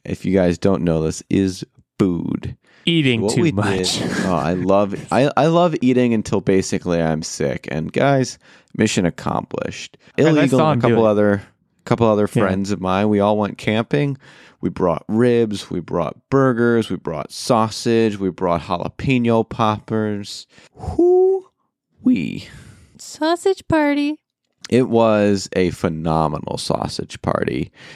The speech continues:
Speaker 1: but that was
Speaker 2: Literally
Speaker 1: really
Speaker 2: a
Speaker 1: in the
Speaker 2: sausage
Speaker 1: morning.
Speaker 2: party. Yeah.
Speaker 1: Um, yeah, so we camped, we, we,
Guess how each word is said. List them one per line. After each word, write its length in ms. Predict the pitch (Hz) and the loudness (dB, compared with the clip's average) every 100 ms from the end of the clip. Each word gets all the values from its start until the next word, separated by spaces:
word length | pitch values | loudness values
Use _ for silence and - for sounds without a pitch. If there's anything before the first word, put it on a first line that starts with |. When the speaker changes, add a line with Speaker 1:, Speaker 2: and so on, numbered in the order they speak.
| - | -2
Speaker 1:
but 140 | 113 95 | 0 2
that 180 | 117 | 2
was 80 | 120 | 2
Speaker 2:
Literally 280 | 160 160 - | 2 2 0
Speaker 1:
really 20 | |
Speaker 2:
a 40 | 110 | 0
Speaker 1:
in 60 | |
the 20 | |
Speaker 2:
sausage 200 | 85 95 | 0 0
Speaker 1:
morning. 180 | 87 78 | 0 -2
Speaker 2:
party. 320 | 104 101 101 - - _ _ _ _ | -2 -2 -6 -10 -20 _ _ _ _
Yeah. 260 | - 104 92 - | -4 -2 -2 -2
Speaker 1:
Um, 480 | 92 90 85 82 - | 0 2 0 -2 -2
yeah, 140 | 135 | 0
so 160 | 113 95 | 0 0
we 120 | 95 | 0
camped, 560 | - 117 117 123 - - | 0 0 0 -2 -4 -6
we, 320 | 90 90 85 | -2 0 0
we, 280 | 82 85 | -4 -6